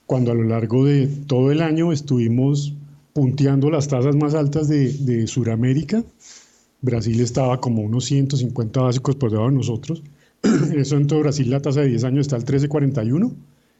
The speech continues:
y ayer cerramos nosotros al trece cero seis. Eso me parece una magnífica noticia. Eh, t-,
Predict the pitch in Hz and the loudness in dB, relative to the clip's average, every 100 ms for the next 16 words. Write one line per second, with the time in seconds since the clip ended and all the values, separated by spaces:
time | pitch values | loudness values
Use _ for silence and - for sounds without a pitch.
0 | _ 135 123 107 107 131 127 131 139 113 | _ 0 0 0 0 0 0 2 2 0
1 | 110 117 127 113 110 104 117 120 120 110 | -2 -2 -2 -2 -4 -2 0 0 0 0
2 | 110 180 - - 117 127 131 120 107 117 | 0 0 0 -2 0 0 0 -2 -2 -2
3 | 123 120 - - _ 120 120 120 120 117 | -4 -6 -16 -20 _ -2 -2 0 0 -2
4 | 120 143 143 147 160 117 110 160 - 98 | 0 0 0 -2 -4 -6 -4 -4 -4 -8
5 | - _ _ _ _ _ _ 135 120 120 | -12 _ _ _ _ _ _ 0 2 4
6 | 120 117 110 - - - - | 2 2 -2 -6 -20 -18 -10